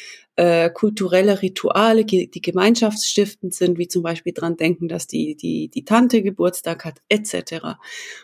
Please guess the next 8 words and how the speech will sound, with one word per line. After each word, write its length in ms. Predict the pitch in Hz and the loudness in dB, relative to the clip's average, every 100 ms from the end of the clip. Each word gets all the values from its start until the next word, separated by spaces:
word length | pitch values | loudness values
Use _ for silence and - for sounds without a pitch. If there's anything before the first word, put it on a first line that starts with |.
| - | -2
Und 200 | 202 208 | -2 2
das 160 | 226 247 | 0 0
ist 180 | 247 | 0
natürlich 380 | 247 226 233 220 | 0 2 0 -2
eine 340 | - 196 196 190 | 0 2 2 0
extrem 880 | - 190 - - 214 220 233 240 233 - _ - | -10 -8 -6 -2 2 4 6 4 2 -6 _ -2
tiefschürfende 760 | 254 262 - 202 196 190 175 | 0 0 -2 -2 -4 -6 -8
Prägung. 760 | 170 - 185 190 190 - 139 | -10 -6 -2 -2 -2 -10 -12